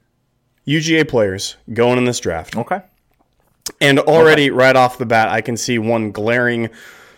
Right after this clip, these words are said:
Speaker 1: stupid problem that he has, but we'll get to that in a moment.
Speaker 2: All
Speaker 1: Uh,
Speaker 2: right, yeah, let's get, let's just, let's,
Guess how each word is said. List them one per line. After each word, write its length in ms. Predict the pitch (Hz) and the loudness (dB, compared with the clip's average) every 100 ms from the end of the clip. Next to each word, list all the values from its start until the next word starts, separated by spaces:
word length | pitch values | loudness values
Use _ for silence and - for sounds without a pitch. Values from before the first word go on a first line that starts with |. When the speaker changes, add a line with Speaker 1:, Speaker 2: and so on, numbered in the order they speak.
| - | -8
Speaker 1:
stupid 680 | - - - - 135 113 - | -4 -4 -4 -2 -2 -2 -4
problem 360 | 107 87 87 | -6 -6 -8
that 120 | 85 82 | -10 -8
he 120 | 92 | -8
has, 180 | 90 90 | -8 -4
but 100 | 120 | -2
we'll 120 | 147 | 0
get 160 | 139 127 | 0 0
to 80 | |
that 220 | 107 104 - | -2 -2 -4
in 100 | 110 | -4
a 80 | 104 | -2
moment. 380 | 101 98 98 - - - - | -2 -4 -6 -10 -16 -14 0
Speaker 2:
All 80 | 139 | 0
Speaker 1:
Uh, 40 | 135 - | 0 -4
Speaker 2:
right, 120 | 131 | -2
yeah, 100 | 127 | 0
let's 220 | 95 127 - | 0 -4 -2
get, 240 | 151 147 | -4 0
let's 180 | 147 156 | -2 -2
just, 260 | 185 - | -6 -8
let's, 240 | - 156 | -4 -4